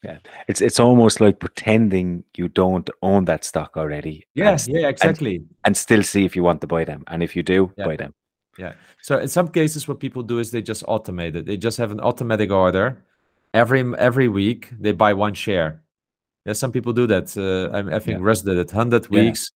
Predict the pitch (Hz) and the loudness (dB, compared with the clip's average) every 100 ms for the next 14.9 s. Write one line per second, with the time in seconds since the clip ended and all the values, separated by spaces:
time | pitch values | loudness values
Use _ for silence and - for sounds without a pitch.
0 | _ _ _ 107 117 - 104 104 - 104 | _ _ _ 0 0 2 2 2 0 -2
1 | 98 - 104 - 98 98 104 92 92 90 | 0 -4 -4 -2 0 2 2 2 0 -2
2 | 87 85 80 80 78 78 _ _ _ 127 | -4 -4 -4 -4 -6 -10 _ _ _ -4
3 | 139 151 131 139 135 143 - 117 98 90 | 0 2 2 0 4 2 2 -4 0 0
4 | 87 78 80 78 _ _ _ _ - 160 | -2 -6 -8 -10 _ _ _ _ -14 -14
5 | _ _ - - - _ _ _ _ _ | _ _ -20 -20 -20 _ _ _ _ _
6 | _ _ _ _ _ _ 80 85 85 82 | _ _ _ _ _ _ -20 -18 -14 -16
7 | 92 - - 113 117 113 113 113 104 95 | -14 -14 4 6 6 6 6 4 2 2
8 | 101 92 85 90 85 87 80 95 87 90 | 2 2 0 -2 -4 -6 -6 -2 0 0
9 | 92 85 82 - 76 87 - 78 82 80 | -2 -4 -6 -10 -14 -16 -12 -8 -8 -8
10 | 80 - 80 - 82 - - 92 - - | -8 -6 -6 -6 -6 -8 -8 -8 -8 -8
11 | 92 92 107 101 95 101 117 - - - | -2 2 4 6 6 4 2 -4 -20 -20
12 | _ _ 85 - - - - - 92 90 | _ _ -14 -12 -14 -14 -14 -8 -6 -6
13 | 85 78 85 90 87 82 80 - 85 92 | -8 -4 -2 -2 -2 -4 -8 -8 -12 -10
14 | 85 95 92 92 90 82 - - | -6 -4 -2 -2 -4 -6 -12 -14